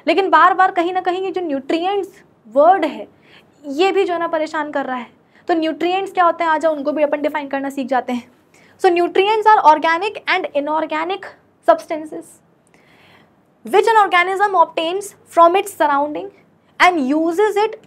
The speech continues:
as a source of energy या biosynthesis of its bioconstituents for its maintenance and survival। अच्छा, आपको यहाँ पर ये ऑर्गेनिक और इनऑर्गेनिक परेशान करेगा कि मैम ऑर्गेनिक क्या, इनऑर्गेनिक क्या? बेटा, ऑर्गेनिक वो जिसमें कि कार्बन है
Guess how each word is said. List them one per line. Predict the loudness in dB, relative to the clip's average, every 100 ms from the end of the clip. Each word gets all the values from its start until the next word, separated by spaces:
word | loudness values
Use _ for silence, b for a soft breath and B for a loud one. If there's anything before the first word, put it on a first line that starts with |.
| _
as | 2
a | 2
source | 0 0 2 2
of | 0 -2 -2
energy | -2 -2 -6 -6 _ _ _ -6
या | 0 0 0 0
biosynthesis | 6 8 6 2 0 2 2 0 0 0
of | 0
its | -4 2
bioconstituents | 4 4 0 -2 -2 -4 -4 -6 -2
for | 0 0
its | -6
maintenance | -8 -6 -6 -4 -4 -2
and | -4 -4
survival। | -6 -6 -12 -14 -14 _ _ _ _ B B B 4
अच्छा, | 4 4
आपको | 4 2
यहाँ | 4 4
पर | 4
ये | 2
ऑर्गेनिक | 4 4 4 -2 0
और | 0
इनऑर्गेनिक | 0 0 0 0 -4 -4
परेशान | -4 -4 0
करेगा | 0 2 0
कि | -2
मैम | -6 -2
ऑर्गेनिक | -2 -2 -6 -6
क्या, | -8 -8
इनऑर्गेनिक | -6 -6 -8 -10 -10
क्या? | -10 -8
बेटा, | 0 0
ऑर्गेनिक | 2 2 2 -2 -2 -2
वो | -2
जिसमें | -4 -8 -6
कि | -2
कार्बन | 2 2 0 -4
है | -6